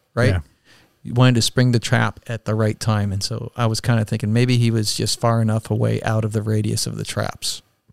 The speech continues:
Speaker 2: Yeah. And, and that's what we kinda chalk it up to, because he, uh, after he says his goodbyes and, uh, he has to go, he, he,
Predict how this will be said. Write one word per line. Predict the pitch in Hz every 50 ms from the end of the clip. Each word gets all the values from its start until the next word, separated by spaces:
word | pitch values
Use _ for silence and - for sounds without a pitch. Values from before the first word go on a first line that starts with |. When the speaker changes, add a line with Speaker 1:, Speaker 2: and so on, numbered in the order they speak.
| _ _ _
Speaker 2:
Yeah. | - 117 95 82 - - _ _ -
And, | 170 165 180
and | 180 175 160
that's | 160 156 143 -
what | 147 147 135
we | 123 123
kinda | 110 - 127 113 110
chalk | 98 - 120 101 - -
it | 101
up | 95 85 -
to, | - - 117
because | 104 113 113 - - 135 135 117 - - - - - - -
he, | - - 156 165 170 170 170 165 165 165 160 156 151 -
uh, | - 147 143 139 131 123 117 113 104 104 - _ _
after | 143 147 143 - 160
he | 175 170
says | - - 180 175 160
his | 160 170 170 165 156 -
goodbyes | _ 180 175 151 139 143 135 127 123 127 123 123 127 123 120 - - - _ _ _ -
and, | 131 131 127 123 120 117 113 110 - -
uh, | 123 113 107 104 101 95 - _ - _ _ _
he | _ - 127 120
has | 131 135 131 - -
to | - 139
go, | 120 123 123 120 117 117 113 113 113 110 - -
he, | - 120 113 117 117 107 113
he, | 104 113